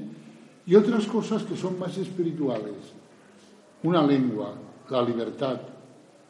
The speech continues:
la presencia y la compañía de aquellos que amo, que haya gente que me ame, que tenga esperanza, etcétera, etcétera, ¿no?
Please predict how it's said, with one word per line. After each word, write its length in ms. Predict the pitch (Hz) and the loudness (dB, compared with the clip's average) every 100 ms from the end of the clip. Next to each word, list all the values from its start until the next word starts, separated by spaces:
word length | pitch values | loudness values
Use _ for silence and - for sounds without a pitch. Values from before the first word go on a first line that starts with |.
| - - - | -20 -20 -12
la 240 | 131 123 127 | 0 0 0
presencia 560 | 120 - 180 185 190 | -4 -2 -4 -2 0
y 40 | 175 | 0
la 120 | 147 | 0
compañía 500 | 147 131 139 156 175 | 0 0 -2 0 -2
de 80 | 147 | -2
aquellos 360 | - 147 156 - | -2 -2 -2 -4
que 200 | 131 120 | -4 -4
amo, 320 | 120 101 95 - - - - - - - | -4 -6 -10 -14 -20 -20 -20 -20 -20 -4
que 120 | 147 | 0
haya 180 | 156 - | 0 -2
gente 320 | 151 147 165 | -4 -2 -2
que 160 | 151 | -2
me 180 | 127 117 | -2 -2
ame, 260 | 117 110 98 - - - - - - - | -4 -6 -10 -12 -16 -20 -20 -20 -20 -16
que 100 | - | -12
tenga 320 | 123 147 156 | 0 0 2
esperanza, 720 | 151 147 127 117 117 - - - - - - | -4 -4 -4 -4 -6 -8 -16 -20 -20 -20 -18
etcétera, 400 | 113 - 127 127 | -14 -8 -6 -4
etcétera, 440 | 113 - - - 98 | -6 -10 -16 -16 -12
¿no? 260 | - - | -12 -12